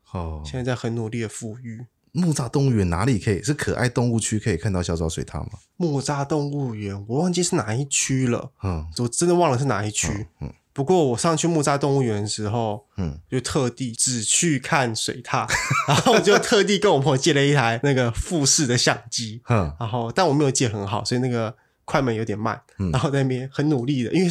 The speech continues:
Speaker 2: 水獭它很受欢迎的原因是因为它看起来很焦躁。
Speaker 1: 嗯。
Speaker 2: 它会一直跑来跑去，它就算就这么大一个空间，它还是会不断的跑来跑去。
Speaker 1: 嗯。它是一个非常焦虑的生物。
Speaker 2: 对，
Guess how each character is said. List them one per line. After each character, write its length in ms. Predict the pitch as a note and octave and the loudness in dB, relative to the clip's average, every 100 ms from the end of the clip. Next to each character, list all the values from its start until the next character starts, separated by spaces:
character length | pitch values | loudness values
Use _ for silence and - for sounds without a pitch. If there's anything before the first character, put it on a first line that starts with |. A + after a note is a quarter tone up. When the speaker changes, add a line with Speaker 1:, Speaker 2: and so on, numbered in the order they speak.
| - - | 0 0
Speaker 2:
水 340 | - D#3 A2 | 2 4 2
獭 380 | - F3+ C3+ - | 0 2 2 2
它 120 | F3+ | 0
很 160 | D#3 A2+ | 0 0
受 240 | - D3+ | 2 2
欢 240 | C3 D3 | 2 0
迎 160 | C3 A#2+ | 0 0
的 80 | A#2 | -2
原 220 | A#2 A2+ | -2 -2
因 60 | A#2 | -2
是 160 | C3+ | 0
因 40 | B2 | 0
为 60 | |
它 140 | D#3+ F3 | -2 0
看 200 | A3+ D#3 | 0 2
起 140 | C3+ | 2
来 60 | A#2+ | 0
很 120 | A#2 | 0
焦 200 | A#2 A#2+ | -2 0
躁。 320 | A#2 - - _ _ - | 0 -2 -6 _ _ 0
Speaker 1:
嗯。 220 | G2+ D#2+ | 0 0
Speaker 2:
它 80 | D#3+ | 0
会 120 | F#3 | 2
一 40 | G#3 | 2
直 80 | |
跑 140 | - A#2 | 0 -2
来 100 | A#2 | -2
跑 160 | A2 | -2
去， 240 | - C#3 A#2 - | -2 -2 -2 -2
它 120 | F3 | 0
就 160 | G3 | 2
算 200 | F3+ F3 | 2 2
就 120 | F3 F#3+ | 0 0
这 160 | G#3+ | 2
么 100 | D3+ | 2
大 180 | D3 C#3+ | 2 2
一 40 | |
个 60 | B2+ | 2
空 200 | B2+ A#2+ | 0 -4
间， 160 | A#2+ B2 | -4 -6
它 80 | - | -4
还 100 | C#3 | -2
是 160 | F#2 D3 | 0 0
会 120 | D3 | -2
不 180 | - C3+ | -4 -4
断 160 | C#3+ | 0
的 60 | B2 | 0
跑 160 | - A#2 | -2 -4
来 100 | A#2 | -4
跑 180 | A2 | -4
去。 140 | - B2 | -4 0
Speaker 1:
嗯。 20 | |
它 80 | A#2 | 2
是 100 | C3 | 2
一 40 | |
个 80 | B2 | 2
非 120 | A2+ | 2
常 180 | A#2+ G#2 | 2 0
焦 240 | - G2+ G2+ | 2 2 2
虑 140 | G2+ | 0
的 120 | E2 | 0
生 280 | - E2+ D#2 | -2 -2 -4
物。 120 | D#2+ D2+ | -4 -2
Speaker 2:
对， 260 | C3+ G#2 | 0 0